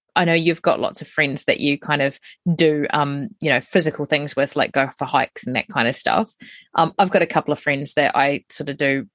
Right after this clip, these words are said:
you know, walks and things with as well. But there's, there's one in particular who is just like, every now and then she'll be like, "I'm not up for walking this week, so just don't ask."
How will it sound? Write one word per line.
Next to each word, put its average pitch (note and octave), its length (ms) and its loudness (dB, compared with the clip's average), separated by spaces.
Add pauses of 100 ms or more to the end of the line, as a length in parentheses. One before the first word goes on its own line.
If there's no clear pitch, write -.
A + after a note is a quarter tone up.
(140)
you D#3+ 80 -4
know, C#3 160 -2
walks - 340 -2
and D3+ 100 -4
things C#3+ 280 -2
with C#3 180 0
as C#3+ 160 -2
well. D3+ 480 2 (380)
But G3 240 2
there's, G3 240 2 (100)
there's F3 220 0
one G3+ 180 2
in E3+ 80 0
particular D3 720 -4 (360)
who G3 80 4
is E3 280 4
just - 240 -4
like, - 400 0 (100)
every F#3 220 2
now E3 160 2
and E3+ 100 0
then F3 140 0
she'll F3 180 -4
be F3 80 -2
like, E3 300 2
"I'm D#3 420 -4
not D3+ 320 -2
up - 220 0
for D3+ 80 -2
walking G3+ 580 2 (180)
this F3 220 0
week, A3 260 2
so - 140 -4
just - 200 -6
don't C#3 140 -2
ask." B2 400 -8